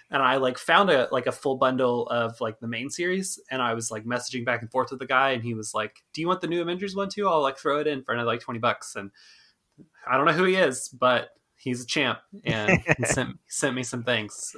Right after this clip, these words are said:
Speaker 1: And so I, like, have the whole, have that, like, whole bundle in, in singles. Um, and it's, like, one that, it's a, just, like, a whole fun saga. I even think that, like, people, like, shit on Infinity, but I have,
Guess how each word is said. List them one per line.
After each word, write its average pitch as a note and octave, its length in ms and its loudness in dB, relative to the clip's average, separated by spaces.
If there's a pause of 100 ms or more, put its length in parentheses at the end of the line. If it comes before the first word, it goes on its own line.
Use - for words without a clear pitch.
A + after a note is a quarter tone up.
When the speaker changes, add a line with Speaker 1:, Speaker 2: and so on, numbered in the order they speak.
Speaker 1:
And G#2+ 260 -8
so - 120 -2
I, B2 80 6
like, A#2 160 0
have C3 200 2
the B2 100 2
whole, A#2+ 380 0 (340)
have B2+ 180 -2
that, A#2+ 160 4
like, A2+ 120 -4
whole A#2+ 160 -2
bundle G#2 400 -2
in, G#2 200 -10
in G#2 140 -12
singles. G#2 640 -8 (140)
Um, G#2 340 -4 (480)
and A#2 120 -2
it's, A2 120 -4
like, A#2 120 0
one G2+ 220 0
that, G2 180 -2
it's - 200 -6
a, A#2+ 160 0
just, A#2 180 -4
like, C#3 160 6
a C3 60 4
whole A#2+ 180 2
fun A2+ 280 -2
saga. G#2+ 380 2
I C#3 100 4
even F3 200 2
think E3+ 180 -2
that, C#3 100 4
like, A#2+ 160 0
people, D3+ 180 2
like, C3+ 140 2
shit C#3+ 200 -2
on C3 120 0
Infinity, A#2+ 480 -4
but A2+ 120 0
I A2 140 4
have, A2 140 -2